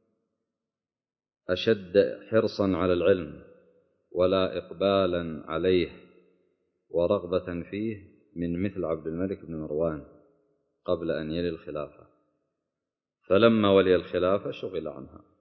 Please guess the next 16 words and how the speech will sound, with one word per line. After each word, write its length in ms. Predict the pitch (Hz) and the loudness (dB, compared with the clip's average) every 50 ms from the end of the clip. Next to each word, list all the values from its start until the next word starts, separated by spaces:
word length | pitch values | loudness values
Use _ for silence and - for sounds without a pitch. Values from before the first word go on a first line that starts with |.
| _ _ _ _ _ _ _ _ _ _ _ _ _ _ _ _ _ _ _ | _ _ _ _ _ _ _ _ _ _ _ _ _ _ _ _ _ _ _
شغل 340 | - - 110 95 95 90 87 | -6 -6 0 2 2 2 2
عن 160 | 80 80 80 | 2 0 -2
العلم، 320 | 80 76 78 80 - - - - _ - | -4 -6 -8 -10 -10 -12 -18 -20 _ -6
كان 240 | 127 143 135 117 | -6 -4 -4 -4
فيه 220 | 95 - 107 101 92 | -2 0 2 2 2
الخير 360 | 87 85 - 92 90 87 87 - - - - - _ _ _ _ _ _ _ _ _ _ _ _ _ _ | 0 0 0 0 0 0 0 -6 -12 -20 -20 -20 _ _ _ _ _ _ _ _ _ _ _ _ _ _
ويجالس 680 | - 87 87 85 80 95 95 92 87 85 80 - - | -4 -2 -2 0 4 4 4 4 4 0 -2 -10 -12
العلماء 580 | 76 76 76 78 82 82 82 80 82 85 85 80 80 | -12 -6 -4 -2 -2 -2 -2 -2 -2 -2 -2 -2 -4
ويدعوهم 920 | 78 80 82 78 73 76 73 82 85 85 80 80 82 80 78 76 73 85 87 | -4 -2 -4 -4 -2 -2 -2 0 0 0 -2 -2 -4 -8 -8 -10 -12 -14 -14
ويسألهم، 840 | - - - - - 87 85 85 82 80 85 82 80 80 76 71 - - _ _ _ _ _ _ _ _ _ _ _ _ _ _ _ _ _ _ _ _ _ _ _ _ _ _ _ _ _ _ | -12 -12 -10 -6 -4 -2 -2 -2 -2 -2 -4 -8 -8 -10 -12 -14 -18 -20 _ _ _ _ _ _ _ _ _ _ _ _ _ _ _ _ _ _ _ _ _ _ _ _ _ _ _ _ _ _
وحقق 520 | - 98 - - 123 - - - 98 - - | -10 -10 -4 -4 -6 -6 -2 -4 -4 2 2
الله 300 | 95 95 92 95 95 87 | 2 4 6 4 4 4
على 260 | 85 90 90 87 87 | 4 4 4 4 4
يديه 280 | 85 82 92 90 85 78 | 2 2 2 2 2 0
فتوحاً 640 | - - 82 - 92 90 85 - 90 85 82 82 - 82 | -2 -10 -10 -6 -2 -2 -2 -2 -2 -10 -10 -10 -12 -14
كثيرة، 440 | 80 - 87 85 85 82 82 80 | -8 -4 -2 0 0 0 -2 -4